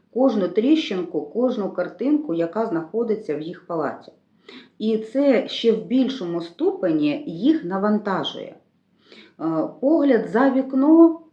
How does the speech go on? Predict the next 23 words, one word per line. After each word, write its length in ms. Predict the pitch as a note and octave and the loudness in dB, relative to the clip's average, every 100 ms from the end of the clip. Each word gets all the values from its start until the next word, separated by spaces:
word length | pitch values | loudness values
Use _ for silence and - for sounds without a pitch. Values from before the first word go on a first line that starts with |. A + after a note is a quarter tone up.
| _ | _
це 180 | - G#3 | -4 -4
теж 560 | G#3+ A#3+ C4+ C#4 - F#3 D#3 E3+ | -2 0 2 0 -2 -2 -2 -2
не 320 | F#3+ A3 B3 | -2 2 2
розраджує 800 | G#3+ F3 D#3+ C#3 D#3 F#3+ C4 C#4 - | 2 0 -2 -2 -6 -4 -2 -2 -6
у 80 | F#3 | -6
зв'язку 380 | G3 G3 - F#3 | -6 -6 -8 -12
з 60 | |
тим, 240 | - B3 C4 | -6 -2 -2
що 180 | - E3+ | -4 -8
вони 220 | F3+ F3 | -6 -4
бачать 460 | E3 G3 - - - | -2 -2 -4 -8 -14
постійно 600 | E3 - G#3 A3 G3+ D#3 | -14 -12 -8 -4 -4 -6
одну 300 | - E3+ G#3+ - | -6 -6 -6 -8
і 40 | |
ту 120 | E3 | -14
саму 340 | - E3 E3 D#3+ | -10 -6 -4 -6
картину. 540 | D3+ D#3 D#3 C3 - - _ _ _ - - - | -10 -8 -6 -6 -10 -18 _ _ _ -20 -16 -6
Е, 140 | E3+ | -4
тому 460 | E3+ G#3+ A#3 C#4+ C#4+ | -2 -2 2 4 4
у 640 | - - G3+ G#3 G3 E3+ E3+ | 2 -6 -4 -2 0 0 0
якості, 680 | G#3 A3+ G#3+ F#3 - - F3+ | 0 -2 -4 -8 -12 -6 -2
е, 320 | E3 D#3 D#3 - D#3 D3+ D#3 | 0 -2 -6 -12 -10 -8 -4
розради 1000 | F#3+ A3+ F#3 F3+ G3 F3+ - C3+ - | 0 0 0 -2 0 -2 -2 -6 -6